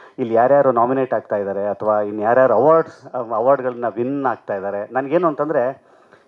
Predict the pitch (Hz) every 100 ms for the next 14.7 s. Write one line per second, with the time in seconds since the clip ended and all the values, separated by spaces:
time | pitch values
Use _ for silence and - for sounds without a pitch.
0 | - 151 160 139 160 147 _ _ - 123
1 | 117 113 110 120 123 143 156 135 123 117
2 | 123 143 139 135 120 - 104 107 101 107
3 | 113 107 101 101 120 104 98 117 - 117
4 | 117 110 110 120 117 117 113 135 139 131
5 | 127 110 101 95 95 131 - - - 107
6 | 107 104 107 123 113 113 107 - 107 110
7 | 104 104 98 107 110 107 101 - 107 101
8 | 98 92 95 95 120 151 _ - _ 101
9 | 101 98 113 131 131 131 107 - 117 -
10 | 113 117 123 123 156 147 104 101 117 139
11 | 131 113 98 101 98 90 87 95 - -
12 | - - - - - 98 117 131 120 117
13 | 104 98 95 98 131 117 101 107 - 98
14 | 101 107 95 104 95 - -